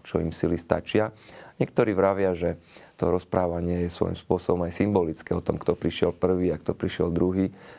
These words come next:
že on, ten, e, svätý apoštol Ján, akoby symbolizoval v cirkvi tú charizmu,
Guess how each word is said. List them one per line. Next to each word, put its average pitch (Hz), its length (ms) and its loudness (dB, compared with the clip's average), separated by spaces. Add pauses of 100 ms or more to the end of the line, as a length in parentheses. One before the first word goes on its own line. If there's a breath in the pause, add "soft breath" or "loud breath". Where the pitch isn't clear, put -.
(120)
že - 120 -2
on, 82 160 0
ten, 82 200 0
e, 78 220 -2
svätý 85 380 -2
apoštol 80 640 -2 (240 loud breath)
Ján, 85 400 0
akoby 82 320 -4
symbolizoval 82 800 0
v - 100 -20
cirkvi 82 300 -2
tú - 160 -4
charizmu, 92 640 -2